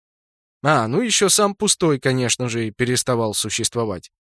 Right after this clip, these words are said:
Тем более рвалась не каждая граната.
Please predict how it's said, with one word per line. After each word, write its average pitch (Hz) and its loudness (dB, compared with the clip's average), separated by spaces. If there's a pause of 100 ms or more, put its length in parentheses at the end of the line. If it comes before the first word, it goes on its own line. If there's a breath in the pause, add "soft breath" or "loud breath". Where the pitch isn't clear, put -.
(220)
Тем 120 -2
более 196 4
рвалась 139 2
не 156 -4
каждая 113 0
граната. 120 -4